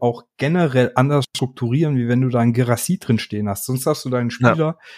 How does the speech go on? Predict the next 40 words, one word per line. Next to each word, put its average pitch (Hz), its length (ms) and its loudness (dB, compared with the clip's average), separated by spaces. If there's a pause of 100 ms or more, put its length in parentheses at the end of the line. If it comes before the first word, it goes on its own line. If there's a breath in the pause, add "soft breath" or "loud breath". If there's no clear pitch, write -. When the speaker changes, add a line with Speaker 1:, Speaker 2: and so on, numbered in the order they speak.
(320 loud breath)
Speaker 1:
nicht, 135 440 -2
also 135 300 0
ist - 100 -6
ja 147 60 2
genau 165 260 4
wie 170 100 4
Anton. 120 460 2
Anton 190 300 2
ist 135 120 0
ja 139 100 2
kein 120 240 2
scheiß 139 440 -4
Bundesligaspieler, 113 920 0 (280 soft breath)
aber 151 120 4
der 156 80 0
ist 156 100 -2
halt 151 140 4
ein 139 80 2
scheiß 127 320 -2
Rechtsverteidiger, 101 840 -6
weil 110 120 0
der 113 120 0 (240)
<laughs> - 260 -4
Innenverteidiger 104 840 0
ist, - 200 -14
ja? 127 200 2 (480 loud breath)
Speaker 2:
Ja. 107 120 6
Speaker 1:
Und 123 140 -4
das 123 160 -2
merkst 127 360 2
du 131 60 2
ja 117 140 4
an 113 140 0
allem. 120 380 2
Und 101 160 -8
Silas 151 340 0
ist 139 180 -6
halt 120 220 -4
keine 160 380 0
Neun, 139 400 -2